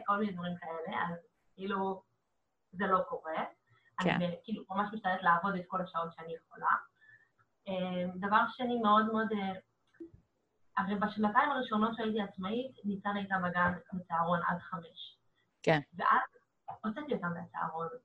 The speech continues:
Speaker 1: ואז פתאום נהיה לי חצי מהזמן כמעט. פשוט למדתי לצמצם, לצמצם כמה שפחות פגישות. אם כמו שאנחנו עושות פגישה בזום, ולא נוסעת לפתח תקווה, במיוחד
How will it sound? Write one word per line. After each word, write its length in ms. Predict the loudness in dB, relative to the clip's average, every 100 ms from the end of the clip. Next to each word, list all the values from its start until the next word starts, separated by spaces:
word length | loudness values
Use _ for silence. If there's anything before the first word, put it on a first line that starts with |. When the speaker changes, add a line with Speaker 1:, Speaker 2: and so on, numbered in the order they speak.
| _
Speaker 1:
ואז 240 | 0 0 0
פתאום 260 | -2 -2 0
נהיה 200 | 0 0
לי 140 | 0 -6 _
חצי 220 | -6 -4 -2
מהזמן 300 | -2 2 2 2
כמעט. 440 | -4 -14 -10 -10 _ _ _ _ _ _
פשוט 220 | -16 -10 -2 2
למדתי 440 | 6 4 4 0 0 0 -4 _ _ _ _ _ _ _ _ _
לצמצם, 680 | -8 -2 -2 0 2 0 0 -8
לצמצם 480 | -10 -10 -6 -6 -2
כמה 180 | 0 0
שפחות 420 | -2 -10 -6 -8
פגישות. 440 | -6 -10 -4 -6 -2
אם 180 | -2 0
כמו 100 | 0 0
שאנחנו 280 | -2 -4 -6
עושות 180 | -12 -10
פגישה 300 | -6 0 0
בזום, 360 | 0 -4 -2 -2
ולא 460 | -4 0 2 2 0 -6 _ _
נוסעת 400 | -6 4 8 8
לפתח 340 | 6 -8 -16 -8
תקווה, 240 | -8 -2 -2
במיוחד 420 | -2 -4 4